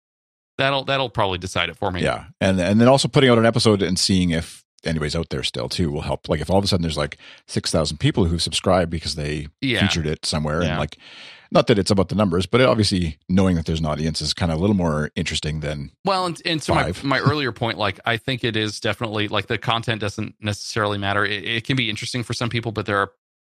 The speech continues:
Speaker 1: also going to be folks who are just like, "I just wanna listen to someone's voice, and I like when this person is talking about a particular thing."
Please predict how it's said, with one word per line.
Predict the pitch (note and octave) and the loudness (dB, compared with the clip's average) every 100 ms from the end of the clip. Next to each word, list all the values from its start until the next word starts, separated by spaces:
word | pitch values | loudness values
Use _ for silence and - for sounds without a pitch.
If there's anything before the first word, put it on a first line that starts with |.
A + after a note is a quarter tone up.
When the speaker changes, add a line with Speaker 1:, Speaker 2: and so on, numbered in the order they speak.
| _ | _
Speaker 1:
also | B2 A2+ - G2 | -2 -2 0 -2
going | G#2 G2 | -2 -4
to | F2+ | -4
be | F#2 | -4
folks | F2+ E2+ | -4 -4
who | G2 | -6
are | |
just | F2+ F2+ | -6 -4
like, | F#2 G2 | -4 -4
"I | |
just | G2+ - | -6 -4
wanna | A2 | -4
listen | G#2+ A#2 | -4 -4
to | G#2+ | -6
someone's | - G#2 G2+ F#2 | -4 -2 -4 -4
voice, | G2 F#2+ F#2+ - - | -2 0 0 -6 -8
and | A2+ G2+ | -4 -2
I | F2+ | 0
like | F#2+ F#2+ G2 - | 0 0 -2 -4
when | G2+ | -6
this | F#2+ - | -6 -4
person | G#2 - F#2 | -4 -2 -6
is | F2+ | -2
talking | F#2+ F2 G2 | -2 -2 -4
about | F#2 E2+ - | -2 -2 -2
a | G2 | -8
particular | - F#2+ G2 G2 F2+ | -6 -6 -4 -4 -6
thing." | E2+ F#2+ F2 F2+ | -4 -4 -4 -6